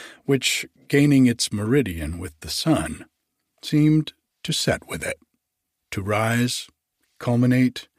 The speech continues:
and decline the following day, with the like regularity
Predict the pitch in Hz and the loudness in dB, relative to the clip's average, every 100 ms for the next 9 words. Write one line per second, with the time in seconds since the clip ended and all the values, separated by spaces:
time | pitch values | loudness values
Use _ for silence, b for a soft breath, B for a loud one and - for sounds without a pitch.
0 | B B B B 147 147 156 - 131 127 | B B B B 0 2 0 0 2 2
1 | 87 80 87 104 - 98 87 98 107 98 | 0 -6 -8 -10 -6 -6 -4 -4 -4 -4
2 | - - - - _ _ _ _ _ _ | -4 -6 -8 -14 _ _ _ _ _ _
3 | - 113 120 120 131 143 - 113 135 156 | -8 -6 -4 0 0 -2 -4 -2 2 4
4 | 143 123 123 120 117 131 | 4 2 0 0 -4 -6